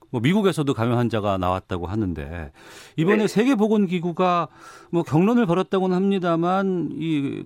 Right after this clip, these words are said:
Speaker 1: 국제보건 비상사태로까지 선포하지는 않았거든요. 이건 어떻게 보세요?
Speaker 2: 그러니까 사실 이제 비상상태 선포의 기준 자체가요.
Speaker 1: 네.
Speaker 2: 그러니까 더블유에이치,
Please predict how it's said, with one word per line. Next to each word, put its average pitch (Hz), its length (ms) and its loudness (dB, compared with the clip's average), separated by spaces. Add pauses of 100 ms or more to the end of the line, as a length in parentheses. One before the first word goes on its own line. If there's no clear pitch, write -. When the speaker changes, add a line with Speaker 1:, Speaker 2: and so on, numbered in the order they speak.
Speaker 1:
국제보건 175 920 -2
비상사태로까지 202 1040 0
선포하지는 185 680 0 (100)
않았거든요. 135 840 0
이건 208 720 0
어떻게 127 320 -2
보세요? 95 440 -8 (840)
Speaker 2:
그러니까 - 260 -10
사실 170 220 6
이제 156 160 6
비상상태 190 760 4
선포의 185 720 6
기준 185 380 4
자체가요. 135 760 2
Speaker 1:
네. 113 220 2
Speaker 2:
그러니까 127 380 6
더블유에이치, 196 380 6